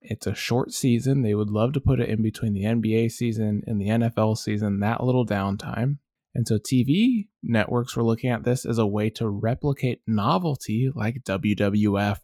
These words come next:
or the Globetrotters, which I'll give Slam Ball credit here. They said, "No, we don't wanna do that." And honestly, I don't know how you would have scripted Slam Ball,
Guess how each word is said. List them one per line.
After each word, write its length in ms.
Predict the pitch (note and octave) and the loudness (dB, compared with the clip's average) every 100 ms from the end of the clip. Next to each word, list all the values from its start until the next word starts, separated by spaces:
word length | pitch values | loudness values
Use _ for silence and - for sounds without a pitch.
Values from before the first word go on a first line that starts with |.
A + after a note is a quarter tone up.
| _ | _
or 180 | A#2+ A2+ | -4 -4
the 120 | G2+ | -4
Globetrotters, 1000 | F#2+ G2+ B2 C#3+ - - D#2+ - - - _ | -4 0 2 2 -2 -8 -8 -14 -20 -20 _
which 420 | - C3+ - - - _ _ - | -4 -4 -4 -14 -16 _ _ -6
I'll 160 | B2+ | -4
give 180 | G#3 G3+ | 0 -2
Slam 340 | - C#3 D3 D3+ | -2 -2 0 2
Ball 180 | C#3+ | 0
credit 380 | C3+ - C3+ C3 | 0 -2 0 0
here. 280 | - - - - | -4 -8 -8 -2
They 180 | A#2+ E3 | 0 0
said, 220 | E3 C#3 | 2 4
"No, 280 | G#2+ A2+ A#2 | 4 6 6
we 160 | A2+ | 4
don't 220 | A2 A2+ | 4 2
wanna 240 | A2+ G#2 F#2+ | 2 0 0
do 220 | A#2+ C3+ | 2 2
that." 280 | - G#2+ - _ _ _ | 2 -6 -8 _ _ _
And 120 | A#2+ | -2
honestly, 480 | G#2+ D#3 F3+ - C3 - | 2 2 0 -2 -4 -4
I 140 | A#2 | -2
don't 160 | F#3 F3+ | 0 2
know 120 | D#3 | 2
how 260 | A#2+ - B2+ | 2 0 2
you 200 | C3 A#2+ | 4 4
would 140 | A#2+ | 4
have 140 | A2+ - | 2 -2
scripted 760 | - - D#3 G3+ - G2 G#2+ - _ _ _ | -10 -6 -4 -4 -4 -4 -4 -6 _ _ _
Slam 520 | - - D#3+ F#3+ D3 | -8 -2 0 0 0
Ball, 360 | B1+ A1 - | -4 -8 -16